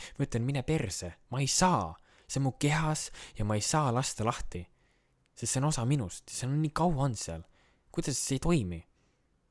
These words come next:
Ja mida mina praegu kasutan, et, ähm, näiteks sisemise kriitikuga, on see, et kui mu sisemine kriitik tuleb ülesse,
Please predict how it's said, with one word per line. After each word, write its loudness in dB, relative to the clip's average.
Ja 2
mida 8
mina 6
praegu 0
kasutan, -4
et, -6
ähm, 0
näiteks -2
sisemise -2
kriitikuga, -2
on -2
see, 2
et -4
kui -6
mu -2
sisemine 0
kriitik -2
tuleb -4
ülesse, -2